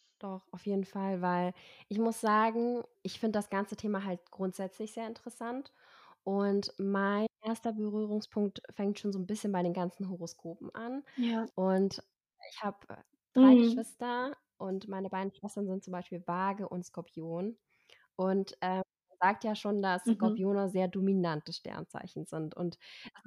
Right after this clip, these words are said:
Speaker 1: ist ganz witzig,
Speaker 2: <laughs> Ja.
Speaker 1: ähm, ich hab einige Freunde im Freundeskreis, die sind Skorpione und ich war halt am Anfang schon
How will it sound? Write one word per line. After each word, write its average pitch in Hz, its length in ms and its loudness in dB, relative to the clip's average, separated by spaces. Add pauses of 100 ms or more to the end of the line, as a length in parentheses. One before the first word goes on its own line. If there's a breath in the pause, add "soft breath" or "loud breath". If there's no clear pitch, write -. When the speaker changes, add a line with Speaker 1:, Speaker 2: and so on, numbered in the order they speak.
Speaker 1:
ist - 120 -20
ganz 220 280 0
witzig, 233 520 -4
Speaker 2:
<laughs> - 300 6
Ja. 185 100 8
Speaker 1:
ähm, 185 80 -4 (160)
ich - 180 -8
hab 220 220 -2 (120)
einige 220 680 0 (280)
Freunde 233 520 -2
im 254 120 -4
Freundeskreis, 262 840 -6 (320 soft breath)
die 190 80 0
sind 220 180 4
Skorpione 220 840 -2
und 196 240 -2
ich - 160 -8
war 226 320 2
halt 226 340 0 (320 soft breath)
am 202 140 4
Anfang 220 680 0
schon 220 520 2